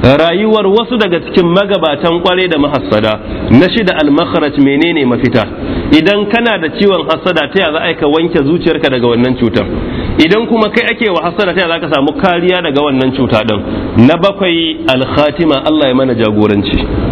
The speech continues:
Na farko, al-muqaddima, gabatarwa. Hadisi, Sheikh Muhammad Nasir rahmatullahi alayhi ya inganta cikin Sahihul Jami'. Yayi magana a kansa a cikin littafin sa na As-Sahiha. Manzon Allah, tsira da aminci su tabbata a gare shi, yace, "Dubba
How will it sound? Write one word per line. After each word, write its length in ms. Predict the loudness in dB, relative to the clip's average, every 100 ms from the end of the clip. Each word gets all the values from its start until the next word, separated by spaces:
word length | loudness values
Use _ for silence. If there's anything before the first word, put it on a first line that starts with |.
| -2 -4 0 2
Na 80 | 4
farko, 340 | 2 0 0 0
al-muqaddima, 680 | 2 0 0 0 0 0
gabatarwa. 580 | 0 0 0 -2 -2 -2 -4 -4 -4 -6 -6 -8 -8 -4 0
Hadisi, 460 | 2 2 0 -2 0
Sheikh 120 | 0
Muhammad 440 | 0 0 0 -2 0
Nasir 380 | -2 -2 -2 -2
rahmatullahi 680 | 0 -2 -2 0 0 0 -2
alayhi 240 | 0 0
ya 80 | 0 0
inganta 360 | -2 0 -2 -2
cikin 200 | 0 2
Sahihul 400 | 2 0 0 2
Jami'. 360 | 2 2 0 -4 -6 -8 -6 -6 -6 -6 2
Yayi 360 | 4 4 2
magana 440 | 0 0 0 -2 -2
a 60 |
kansa 260 | -2 -2 -2
a 80 | -4
cikin 160 | 0 2
littafin 480 | 2 2 0 0 0
sa 80 | -2
na 160 | -2
As-Sahiha. 540 | -2 -2 0 -2 -2 -4 -6 -6 -4 2
Manzon 280 | 2 2 0
Allah, 260 | 0 -2 -2
tsira 280 | 0 0 0
da 100 | -2
aminci 300 | 0 0 0
su 80 | 0
tabbata 380 | 0 0 0 0
a 60 | 0
gare 260 | 0 0
shi, 100 | 0 -2
yace, 280 | -2 -2 2
"Dubba 320 | 0 0 -2